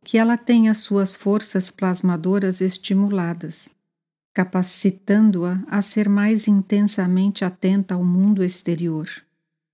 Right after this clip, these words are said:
E isto acontece pela administração de sal. Quando se tem na escola crianças desatentas,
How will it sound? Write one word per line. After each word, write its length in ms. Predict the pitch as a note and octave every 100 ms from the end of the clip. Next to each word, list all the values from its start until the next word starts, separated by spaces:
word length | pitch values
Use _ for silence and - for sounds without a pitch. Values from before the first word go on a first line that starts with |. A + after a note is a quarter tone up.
| _ _ -
E 220 | F#3 F#3
isto 240 | G#3+ - B3+
acontece 720 | A#3+ B3+ A#3+ A3+ G#3+ G3 -
pela 360 | - F3+ F3+
administração 1000 | F3+ F3 F3+ F3+ F3+ - F3+ F#3 - F3+ E3+
de 140 | G3
sal. 380 | F#3+ - D#3 D#3+ _ _ _ _ _ _ _ _ _ _ - - _ _ _
Quando 280 | - A#3 B3+
se 180 | - D4
tem 340 | - A3 G3
na 140 | F3 F3
escola 580 | F#3 - G3 E3+ E3
crianças 720 | F3 G3 F#3+ F#3+ G#3+ G#3+ F#3 -
desatentas, 1160 | G3+ F#3 F3 F3 G3+ G3+ F#3 D#3+ F3+ - -